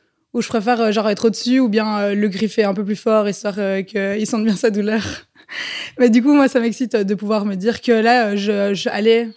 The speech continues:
j'ai le contrôle sur, euh, ce que lui a aussi envie de faire, quoi. Genre, euh, t'as juste envie, euh, de satisfaire, euh, de satisfaire ta personne, quoi.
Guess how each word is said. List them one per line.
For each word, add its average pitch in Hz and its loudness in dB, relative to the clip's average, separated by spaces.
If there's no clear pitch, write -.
j'ai 214 -2
le 208 -2
contrôle 226 0
sur, 196 -10
euh, 196 -2
ce 196 -12
que 196 0
lui 214 0
a 208 -4
aussi 196 -4
envie 208 -2
de - -8
faire, - -4
quoi. 196 -6
Genre, 233 4
euh, 226 2
t'as 220 -2
juste 233 -2
envie, 220 -2
euh, 190 -2
de 190 0
satisfaire, 196 -6
euh, 180 -4
de 185 -2
satisfaire - -8
ta 190 -6
personne, 285 0
quoi. 196 -4